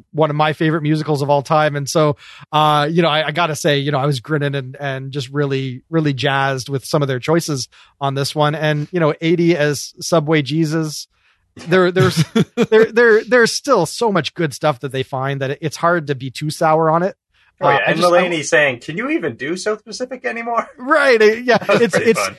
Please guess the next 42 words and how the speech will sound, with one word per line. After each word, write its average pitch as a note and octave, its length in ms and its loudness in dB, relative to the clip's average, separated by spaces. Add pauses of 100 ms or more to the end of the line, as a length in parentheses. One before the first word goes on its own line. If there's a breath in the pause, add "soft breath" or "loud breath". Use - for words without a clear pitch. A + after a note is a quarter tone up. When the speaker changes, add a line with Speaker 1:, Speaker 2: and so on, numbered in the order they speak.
Speaker 1:
it's A3+ 200 2
now A3 220 2
turning G3+ 380 2
inward G3 340 4
a F3+ 40 4
little F3 220 4
bit E3 220 -6
too, G3+ 260 4
in D3+ 140 -2
some E3 240 0
regards. D#3 280 0
So, E3 240 2 (380 loud breath)
um, F#3 460 4 (480)
I G#3 120 2
want A3 200 0
something A3 200 2
fresh F#3 220 2
from F#3 160 -2
Mulaney. F3+ 340 2 (160 loud breath)
He G3+ 160 2
did G3 220 4
his A3+ 120 -2
five-timer F#3+ 720 0
stint. F#3 560 -2 (640)
If F#3 140 0
ever G#3 220 4
they G3+ 80 4
had G3 120 4
another, E3+ 460 0
another F3 320 2
opportunity F3+ 560 0
to C3+ 80 -2
put D#3 160 -4
it D3 100 -6
to C#3+ 80 -10
bed, C3 280 -4
this D#3+ 200 -2
would D3+ 120 -2
be C3+ 180 -6
it, C3+ 140 -4 (360)
right? D#3 240 -2
Like, C#3+ 380 -4